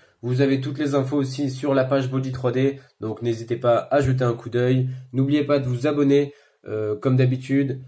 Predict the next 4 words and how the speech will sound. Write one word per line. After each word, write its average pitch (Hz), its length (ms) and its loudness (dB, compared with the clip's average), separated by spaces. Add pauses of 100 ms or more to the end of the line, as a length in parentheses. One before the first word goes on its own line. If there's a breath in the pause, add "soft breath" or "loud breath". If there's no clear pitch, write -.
(160)
à 110 200 -6
Facebook, 123 580 0
YouTube, 131 460 -2
Instagram. 131 840 0